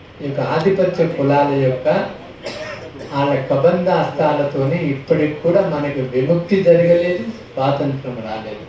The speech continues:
కాబట్టి మనము పోరాడుతానే ఉన్నాము. కానీ మనకు వచ్చిన ఏదో భిక్ష వేసినట్లు మీకు ఏదో కొన్ని కొన్ని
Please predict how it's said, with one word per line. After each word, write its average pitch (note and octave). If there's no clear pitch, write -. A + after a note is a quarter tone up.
కాబట్టి F#3
మనము E3+
పోరాడుతానే F#3
ఉన్నాము. D#3+
కానీ D#3+
మనకు D3+
వచ్చిన D#3+
ఏదో E3
భిక్ష D3+
వేసినట్లు D#3
మీకు E3+
ఏదో E3
కొన్ని F#3+
కొన్ని G#3